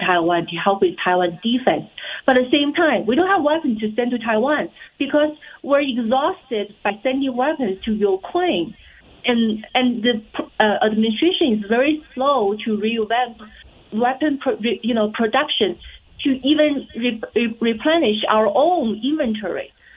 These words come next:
So what do we have to support Taiwan? And more importantly, what do we have to defend ourselves if China does invade Taiwan and decided to escalate the war? So it's a very confusing strategy, and I think that he's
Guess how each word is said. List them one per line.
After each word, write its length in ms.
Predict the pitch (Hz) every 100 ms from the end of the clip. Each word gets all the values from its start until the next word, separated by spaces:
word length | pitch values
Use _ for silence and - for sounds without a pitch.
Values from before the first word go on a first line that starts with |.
| -
So 160 | 269 226
what 200 | 208 370
do 80 | 427
we 140 | 392 -
have 200 | 285 269
to 160 | 240 214
support 280 | 220 233 220 208
Taiwan? 380 | 214 180 214 190 - -
And 160 | 247 269
more 120 | 294
importantly, 640 | 339 277 320 339 254 214 202 - -
what 180 | 254 311
do 80 | 381
we 100 | 370
have 200 | 330 330
to 100 | 330
defend 340 | 277 254 285
ourselves 640 | 262 254 - 311 302 208 214 214 -
if 240 | 226 214 -
China 340 | 233 233 208
does 420 | 208 - 277 240
invade 340 | 208 180 180 180 -
Taiwan 480 | 165 156 - - 220 - - -
and 220 | 214 214
decided 400 | 214 220 214 202
to 80 | 208
escalate 640 | 190 214 214 190 170 170
the 100 | 165
war? 360 | 165 185 - - - - _ -
So 320 | 233 214 - - - _ _
it's 220 | - 269 262
a 40 |
very 260 | 247 339 370
confusing 520 | 302 240 262 269 294 -
strategy, 520 | 247 220 233 220 277 -
and 220 | 220 220 226
I 120 | 220
think 200 | 220 302
that 100 | 262
he's 380 | 254 220 214 214